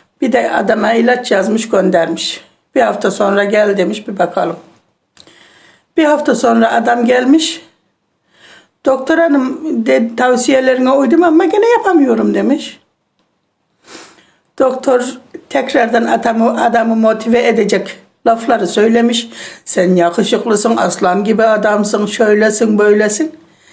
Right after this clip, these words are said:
İlacın dozunu iki katına çıkartmış. "Bir hafta daha kullan, yine gel," demiş. Bir hafta olmuş, bir hafta sonra do-, adam gene gelmiş.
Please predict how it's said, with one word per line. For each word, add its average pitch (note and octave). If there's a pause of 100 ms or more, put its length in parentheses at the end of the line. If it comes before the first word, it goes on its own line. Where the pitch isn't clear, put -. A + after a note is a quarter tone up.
(500)
İlacın B3
dozunu B3
iki B3+
katına A3+
çıkartmış. - (1400)
"Bir B3
hafta C#4
daha B3
kullan, A#3+
yine A3+
gel," F3
demiş. - (800)
Bir D#4+
hafta A#3
olmuş, A#3
bir B3
hafta B3
sonra G#3
do-, G3+
adam A3
gene A3+
gelmiş. G3+